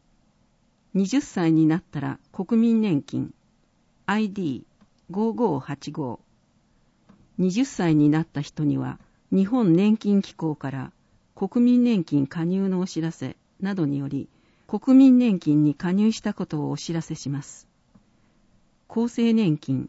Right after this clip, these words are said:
または共済年金に加入している人は除きます。二十歳になってから約二週間程度経過しても、国民年金加入のお知らせが届かない場合は、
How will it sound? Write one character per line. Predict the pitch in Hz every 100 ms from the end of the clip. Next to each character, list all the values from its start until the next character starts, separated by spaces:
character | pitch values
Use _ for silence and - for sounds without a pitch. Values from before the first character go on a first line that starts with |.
| -
ま | 170
た | 170 196
は | 139 139 - -
共 | 214 220
済 | - 220 208
年 | 202 156
金 | 135 131
に | 143
加 | - 156
入 | 170 170
し | -
て | 165
い | 160
る | 165
人 | - 156
は | 135
除 | 139 147 156
き | 143
ま | 135
す。 | - - _ _ _ _ _ _ _ _
二 | 190 196
十 | 247
歳 | - - 170
に | 151 156
な | 156
っ |
て | - 139
か | 139
ら | 127 131 _
約 | 196 214 - - 180
二 | 175
週 | - 240
間 | - 226 226
程 | 220 190
度 | -
経 | 139 185 180
過 | 170
し | 170
て | - 151
も、 | 127 - _ _ _ _ -
国 | 190 - 240
民 | 254 240
年 | 233 156
金 | - 143 - -
加 | 170
入 | 202 214 220
の | 196
お | 202
知 | 180
ら | 180
せ | 175 156 - _ -
が | 165 151 - _
届 | - 202 233
か | 226
な | 220 190
い | 139
場 | 139
合 | 139 135
は、 | 131